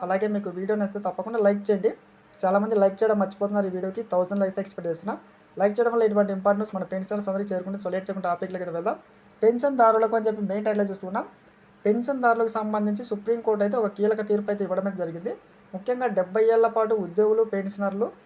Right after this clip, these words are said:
పోరాడి పెన్షన్కి సంబంధించి కొన్ని హక్కులను అయితే సాధించుకోవడమే జరిగింది. ముఖ్యంగా పెన్షన్ దయాధర్మ భిక్షం కాదు అని చెప్పి, ముఖ్యంగా ఉద్యోగం చేసిన ప్రతి ఒక్కరి హక్కు అని చెప్పి కూడా సమాచారం చూస్తున్నాం. ముఖ్యంగా ప్రభుత్వాలు కూడా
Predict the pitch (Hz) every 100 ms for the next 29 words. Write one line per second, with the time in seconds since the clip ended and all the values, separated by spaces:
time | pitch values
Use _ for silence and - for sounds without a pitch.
0 | - - 180 208 220 220 208 196 220 214
1 | 208 202 202 208 196 208 202 190 202 202
2 | 196 185 190 196 190 185 156 165 220 -
3 | - _ - 185 247 247 240 214 208 240
4 | 190 196 208 214 214 190 - 208 196 180
5 | 196 196 180 202 240 180 - 220 214 143
6 | - - - - _ - 165 170 240 247
7 | 220 220 220 202 180 180 208 202 214 185
8 | 175 - 220 214 208 202 196 185 196 190
9 | 180 165 175 208 - - - 165 214 226
10 | 220 175 185 208 208 196 180 175